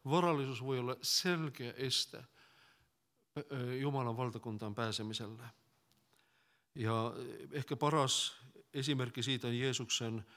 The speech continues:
kohtaaminen rikkaan nuorukaisen kanssa, jonka seurauksena hän huokaillen sanoo, että miten vaikea onkaan rikkaan päästä Jumalan valtakuntaan,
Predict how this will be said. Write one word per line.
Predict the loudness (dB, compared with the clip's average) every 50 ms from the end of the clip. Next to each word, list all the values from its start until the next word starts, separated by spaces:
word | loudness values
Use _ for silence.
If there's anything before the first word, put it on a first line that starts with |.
| -20 -20 -20 _
kohtaaminen | 0 0 2 2 0 0 0 0 0 0 0 0
rikkaan | 0 -2 -4 -2 -2 -2 0
nuorukaisen | 2 2 2 2 0 0 0 -2 -2 -2 -4 -6 -6
kanssa, | -4 -4 -4 -2 0
jonka | 0 0 -2 -2 -4 -6 -6 -8 -10 -16 -20 -20 -10 -4
seurauksena | 0 2 2 2 2 0 -2 -2 -4 -4 -2 -2
hän | 0 -2 -2 -2 -4
huokaillen | -2 0 0 -2 -2 -2 -4 -4 -4 -4 -4 -6 -4 -4
sanoo, | -2 -2 0 0 0 -2 -2 -4
että | -6 -10 -10 -12 -12 -12 -12 -18 -20 -20 -20 -20 _ _
miten | -8 -4 -2 -2 -2 -2 -2 -2
vaikea | 0 0 2 2 0 0 -2 -2 0 0
onkaan | 0 0 0 0 -2 -2 -2 -2
rikkaan | -4 -6 -6 -6 -10 -8 -4 -4 -4 -4 -4 -6 -10 -8 _
päästä | -2 0 0 0 -2 -2 -4 -4
Jumalan | -2 -2 -2 -2 -2 -4 -2 -2
valtakuntaan, | -2 -2 -2 -4 -6 -8 -8 -8 -8 -8 -8 -10 -12 -12 -14 -14